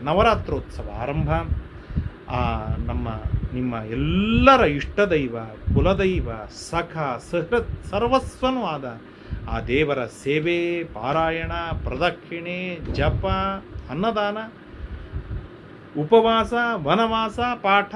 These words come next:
ಪ್ರವಚನ ಮೊದಲಾದ ಏನೆಲ್ಲ ಸಾಧ್ಯವಿದೆ ಅಷ್ಟೆಲ್ಲ ತರಹದ ತಪಸ್ಸುಗಳನ್ನು ಮಾಡಿ ಪಿತೃಗಳ ಅನುಗ್ರಹದಿಂದ ದೇವರ ಸೇವೆ ಮಾಡುವ ಸೌಭಾಗ್ಯ ಬರಲಿ ಎಂಬ ಕಾರಣಕ್ಕಾಗಿ ಪಿತೃಗಳ ಆರಾಧನೆಯನ್ನು ಮಾಡಿ,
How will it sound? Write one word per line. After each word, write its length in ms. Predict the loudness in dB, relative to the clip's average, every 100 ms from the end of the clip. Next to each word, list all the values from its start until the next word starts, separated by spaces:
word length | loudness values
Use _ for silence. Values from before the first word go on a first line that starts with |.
| -4
ಪ್ರವಚನ 500 | 2 4 4 4 2
ಮೊದಲಾದ 520 | 4 6 8 6 6
ಏನೆಲ್ಲ 960 | 6 10 10 10 6 0 -2 -2 -2 -2
ಸಾಧ್ಯವಿದೆ 600 | -2 -4 -4 -6 -4 -4
ಅಷ್ಟೆಲ್ಲ 640 | -4 -6 -6 -4 2 2
ತರಹದ 440 | 2 0 -2 -4 -10
ತಪಸ್ಸುಗಳನ್ನು 680 | -10 -12 -10 -4 2 2
ಮಾಡಿ 360 | 2 0 -2 -6 -10 -14 -20 -20 -20 -18 -8
ಪಿತೃಗಳ 440 | -4 0 4 4
ಅನುಗ್ರಹದಿಂದ 1000 | 4 4 2 4 6 8 6 4 2 4 4 2
ದೇವರ 680 | 2 4 6 6 4 2 0
ಸೇವೆ 460 | 0 -2 0 0 -2
ಮಾಡುವ 340 | -2 -2 -4
ಸೌಭಾಗ್ಯ 520 | -2 -2 -2 -2 -4
ಬರಲಿ 360 | 0 2 4 2
ಎಂಬ 200 | 0 -2
ಕಾರಣಕ್ಕಾಗಿ 560 | -4 -8 -8 -10 -10
ಪಿತೃಗಳ 380 | -10 -8 -2 0
ಆರಾಧನೆಯನ್ನು 640 | 0 0 0 0 -2 -2 0
ಮಾಡಿ, 260 | 0 -2